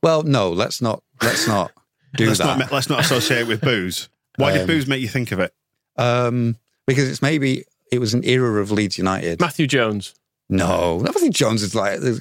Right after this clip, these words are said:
Speaker 1: clean living.
Speaker 3: I know, but he was around at that time.
Speaker 2: He, yeah,
Speaker 3: And
Speaker 2: he,
Speaker 3: he's Welsh.
Speaker 2: he was
Speaker 1: It's more
Speaker 2: doing,
Speaker 1: recent than that.
Speaker 2: I was gonna say he was doing co-commentary on the day that Pablo scored, wasn't
Speaker 3: Yes,
Speaker 2: he?
Speaker 3: he was.
Speaker 2: For the goal, goal, goal.
Speaker 1: Yeah.
Speaker 3: Lee Trundle was knocking around on s-, some commentary.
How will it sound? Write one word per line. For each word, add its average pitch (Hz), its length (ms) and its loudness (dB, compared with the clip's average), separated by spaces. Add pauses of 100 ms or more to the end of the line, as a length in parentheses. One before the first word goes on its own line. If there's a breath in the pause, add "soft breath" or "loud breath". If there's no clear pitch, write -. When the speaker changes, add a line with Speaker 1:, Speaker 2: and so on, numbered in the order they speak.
Speaker 1:
clean 131 220 2
living. 123 360 0 (120)
Speaker 3:
I 226 80 0
know, 240 100 2
but 160 120 -2
he 151 40 0
was 151 140 -2
around 151 280 0
at - 60 -4
that 92 180 -4
time. 104 240 -2
Speaker 2:
He, 139 120 0
yeah, 185 180 2
Speaker 3:
And - 40 2
Speaker 2:
he, 127 60 2
Speaker 3:
he's 117 120 -2
Welsh. 120 320 -2
Speaker 2:
he 170 100 2
was 175 120 0
Speaker 1:
It's - 100 -4
more 156 80 2
Speaker 2:
doing, 143 100 2
Speaker 1:
recent 113 320 -2
than 87 140 -6
that. 82 80 -4
Speaker 2:
I - 20 0
was 143 80 -2
gonna 156 120 -4
say 147 120 0
he 147 80 0
was 131 120 -2
doing 131 220 0
co-commentary 117 840 -2 (100)
on 92 80 2
the 92 80 2
day 90 460 0 (140)
that 87 220 -2 (340)
Pablo 135 260 0
scored, 80 380 -2 (100)
wasn't 127 180 0
Speaker 3:
Yes, 175 220 -2
Speaker 2:
he? 117 60 0
Speaker 3:
he - 20 2
was. 110 180 2
Speaker 2:
For - 60 -2
the 101 80 -2
goal, 95 200 0
goal, 90 240 0
goal. 117 200 -2
Speaker 1:
Yeah. - 120 -10
Speaker 3:
Lee 190 140 2
Trundle 143 460 -2
was 110 100 -4
knocking 117 300 -4
around 110 180 0
on 110 80 -2
s-, - 200 -6
some 120 180 0
commentary. 107 600 -2